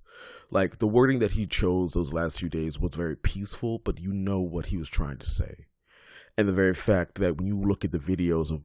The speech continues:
again, that one video C N N kept showing of that window <laughs> being smashed or them yanking on doors, and it was just a mess. Like,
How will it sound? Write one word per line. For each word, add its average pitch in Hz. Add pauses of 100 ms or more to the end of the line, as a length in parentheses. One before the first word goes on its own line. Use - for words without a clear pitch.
(140)
again, 85
that 82
one 80
video 76
C 85
N 80
N 82
kept -
showing 78
of 76
that 73
window 87
<laughs> -
being 87
smashed 110 (360)
or 95
them 80
yanking 101
on 82 (160)
doors, 107 (500)
and 95
it -
was 90
just -
a 76
mess. 80
Like, 87